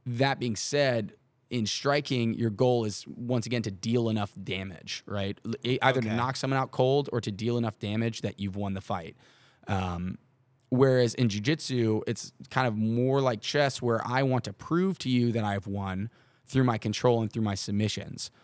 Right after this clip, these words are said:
Speaker 1: That's the reason it ends up resulting in a tap out more often than not. We actually don't see, you occasionally see people falling asleep,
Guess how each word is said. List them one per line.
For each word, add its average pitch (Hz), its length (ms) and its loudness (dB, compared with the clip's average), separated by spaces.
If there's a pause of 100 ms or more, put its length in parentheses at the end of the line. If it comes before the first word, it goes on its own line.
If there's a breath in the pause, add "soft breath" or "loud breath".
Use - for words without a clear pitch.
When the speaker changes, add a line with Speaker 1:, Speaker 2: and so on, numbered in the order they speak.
Speaker 1:
That's 131 220 2
the 151 40 -2
reason 135 200 0
it - 100 -2
ends 120 220 2
up 107 120 -2
resulting 110 380 0
in 101 60 -4
a 104 60 -4
tap 127 320 0
out 104 180 -4
more 110 180 0
often 98 240 -2
than 98 140 -2
not. 101 260 0
We 123 140 2
actually 127 240 0
don't 113 160 -2
see, 117 400 0 (400 soft breath)
you 139 180 6
occasionally 165 460 0
see 131 160 -4
people - 240 -6
falling 104 360 0
asleep, 104 460 -4